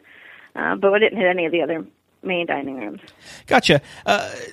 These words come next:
Speaker 2: did you do that when, uh, you said you did room service? Did you do the complimentary room service, or did you do the, uh, the upcharged one?
Speaker 1: We did the complimentary.
Speaker 2: Gotcha. Cool.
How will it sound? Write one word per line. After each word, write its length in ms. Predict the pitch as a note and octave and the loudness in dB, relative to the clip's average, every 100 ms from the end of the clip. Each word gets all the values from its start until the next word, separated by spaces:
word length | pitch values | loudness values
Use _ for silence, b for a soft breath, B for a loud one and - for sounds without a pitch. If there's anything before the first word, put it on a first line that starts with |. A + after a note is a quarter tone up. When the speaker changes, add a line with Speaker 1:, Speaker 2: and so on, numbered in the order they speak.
| G#3 | 2
Speaker 2:
did 160 | G3 G3 | 4 4
you 80 | |
do 100 | F#3 | 2
that 140 | A3 G3 | 4 4
when, 180 | F#3 F3 | 4 2
uh, 200 | E3 D#3 | 2 2
you 120 | E3+ | 0
said 140 | G3 | 2
you 40 | F#3+ | 4
did 180 | D#3+ D#3 | 4 4
room 220 | F3 F3+ | 2 2
service? 400 | - C#3 C#3+ C#3 | 2 2 2 -2
Did 120 | D#3 | -4
you 60 | D#3+ | -2
do 100 | G3+ | 0
the 160 | G3 | 0
complimentary 540 | - F3 F#3 E3+ F3 F3 | 0 0 2 2 4 2
room 200 | F#3 F#3+ | 0 0
service, 400 | G#3+ G#3 G#3+ F#3+ | 2 2 2 0
or 60 | |
did 100 | D3+ | -2
you 40 | C3+ | -2
do 100 | C#3+ | 0
the, 160 | C#3 | 2
uh, 120 | C3 C#3 | 2 4
the 140 | C#3 | 2
upcharged 480 | C#3 - C3 B2 C3 | 2 2 0 0 -2
one? 260 | A#2 A#2 - _ - | -2 -4 -8 _ 4
Speaker 1:
We 160 | B3+ | 6
did 160 | G#3+ F#3+ | 6 2
the 80 | F3+ | 0
complimentary. 640 | F3+ F3 D#3+ D#3 D3 D#3+ | -2 -2 -4 -6 -6 -6
Speaker 2:
Gotcha. 360 | E3+ - B2 - b b - | -6 -6 -6 -8 b b -6
Cool. 280 | D#3 B2+ | -2 -2